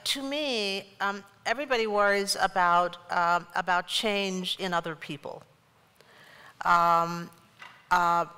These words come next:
but in, for me, um, the, the, the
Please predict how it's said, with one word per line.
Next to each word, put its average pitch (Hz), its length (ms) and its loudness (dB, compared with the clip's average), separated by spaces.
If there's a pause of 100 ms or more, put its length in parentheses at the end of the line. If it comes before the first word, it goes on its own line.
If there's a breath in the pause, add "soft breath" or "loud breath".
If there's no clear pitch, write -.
(100)
but 185 420 4 (140)
in, 202 180 -2 (280)
for 208 240 4
me, 190 680 0 (240)
um, 170 400 0 (160)
the, 185 300 -2
the, 170 340 -4 (160)
the 165 320 -8